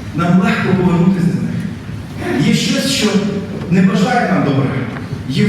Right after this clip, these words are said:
ворог, який атакує нас. І цей ворог називається спокуса. Спокуса, якщо пере-, перефразувати, перекласти чи, е, розшифрувати це слово, це означає провокація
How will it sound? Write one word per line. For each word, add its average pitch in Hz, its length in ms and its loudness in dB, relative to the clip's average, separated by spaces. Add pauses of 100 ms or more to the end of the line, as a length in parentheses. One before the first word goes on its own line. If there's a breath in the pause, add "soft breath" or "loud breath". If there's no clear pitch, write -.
ворог, - 320 2
який 190 140 0
атакує - 420 0
нас. - 200 0 (1700)
І - 40 -4
цей 214 180 2
ворог - 340 0
називається 196 360 2
спокуса. - 520 -2 (1500)
Спокуса, 240 560 0
якщо 190 240 2 (320)
пере-, 208 160 2
перефразувати, 208 760 2
перекласти 202 640 0 (140)
чи, 170 60 0 (440)
е, 147 400 2
розшифрувати 208 720 2
це - 100 2
слово, 247 260 0
це - 60 -2
означає 208 300 0
провокація 208 960 0